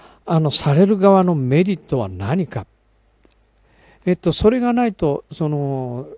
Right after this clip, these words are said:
お互いにメリットがないと、お、何事も成り立たないよっていう、まずそこを考えようやっていうことです。えっと、身も蓋もない言い方をすると、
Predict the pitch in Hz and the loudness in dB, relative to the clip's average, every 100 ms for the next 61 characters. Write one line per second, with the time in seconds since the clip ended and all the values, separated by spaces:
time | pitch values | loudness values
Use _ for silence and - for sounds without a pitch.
0 | _ _ _ _ _ _ 165 - 233 240 | _ _ _ _ _ _ -6 0 2 2
1 | 247 240 220 220 226 208 - 147 120 117 | 0 0 0 0 0 -2 -2 -2 -2 -2
2 | 131 123 - 175 151 - - _ _ _ | -4 -4 -2 0 0 -2 -8 _ _ _
3 | _ _ - - - 156 156 143 135 135 | _ _ -16 -16 -8 -4 -2 -2 -4 -8
4 | 208 _ _ _ _ - 208 - - - | -12 _ _ _ _ -20 -20 -20 -20 -20
5 | - 135 123 139 156 180 165 139 127 123 | -10 -6 -4 -2 0 0 0 0 -2 -2
6 | 131 156 156 123 101 117 _ - 156 139 | -2 -2 -2 -2 -4 -8 _ -4 -2 2
7 | 127 123 - - - _ - 202 240 - | 0 0 -8 -20 -20 _ 0 2 2 -2
8 | 123 160 160 139 151 165 165 170 139 107 | -2 -2 -2 -2 -2 0 0 0 -2 -4
9 | - 131 117 120 113 98 - - _ _ | -6 -6 -6 -8 -8 -8 -10 -14 _ _
10 | _ _ _ _ - - - _ _ 190 | _ _ _ _ -20 -20 -20 _ _ -4
11 | 170 - 156 - _ 131 147 175 190 - | -2 0 0 0 _ -6 -2 2 0 0
12 | - 185 175 175 165 135 147 175 165 175 | -2 0 0 0 0 0 -2 -2 -2 0
13 | 156 - 165 - 170 147 | -2 -4 -6 -2 -2 -2